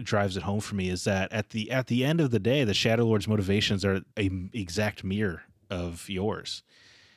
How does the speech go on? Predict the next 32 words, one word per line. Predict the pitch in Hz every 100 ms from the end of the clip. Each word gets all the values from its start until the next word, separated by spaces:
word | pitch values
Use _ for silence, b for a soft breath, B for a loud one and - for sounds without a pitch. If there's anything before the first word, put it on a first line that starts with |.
| b b
You | 98
know, |
he | 101
wants | 104 -
the | 90
exact | 82 101 110
same | - 107
thing, | - 104 101
and | 95
he's | 95 98
willing | 101
to | 95
go | 98
the | 98 98
exact | 90 107 107
same | 113 104
lengths | 101 110 -
to | 98
do | 90 120
it. | 107 -
And | 95 92 90 90 -
there's | 98
just | 107 -
something, | 113 104 110 101 95 92 92 _ -
you | 113
know, | 110 104 - - - - -
it's | 139 -
always | 165 151 -
powerful | 120 107 110
when | 101
a |
game | 95 101 98 95